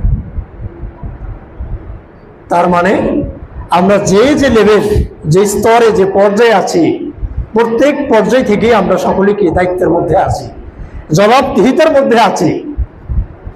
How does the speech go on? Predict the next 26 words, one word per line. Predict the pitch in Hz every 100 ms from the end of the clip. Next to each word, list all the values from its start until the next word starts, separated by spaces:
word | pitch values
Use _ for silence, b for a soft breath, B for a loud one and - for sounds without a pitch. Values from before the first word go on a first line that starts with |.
| - - - -
এটা | 190 240
থেকে | 240 208
বের | 185 208 208
হওয়ার | 220 220
কিন্তু | 190 -
সুযোগ | 196 180 214 294 - - - -
আমাদের | 160 147 147
নাই। | 135 123 - - - - - - - - - - - - - - -
আমরা | 196 240
যারা | 247 240
মসজিদ | 214 214 220 269 269
পরিচালনা | 208 233 214 202
করছি, | 190 - 156 113 - - - - - - - - - - - - - 185
মসজিদ | 196 196 262 269
পরিচালনার | 233 226 202 196
কমিটি | - 190 185 208
থাকে, | 147 139 113 - - - - - - - - - -
সভাপতি, | - 196 202 214
সেক্রেটারি, | - 196 185 190
ক্যাশিয়ার | 190 - 185 -
থাকে। | 147 139 113 - - - -
আমরা | 190 220
যারা | 220
মুসল্লি | 214 240 233 277 262
যারা | 226 208
আছি, | 180 - 131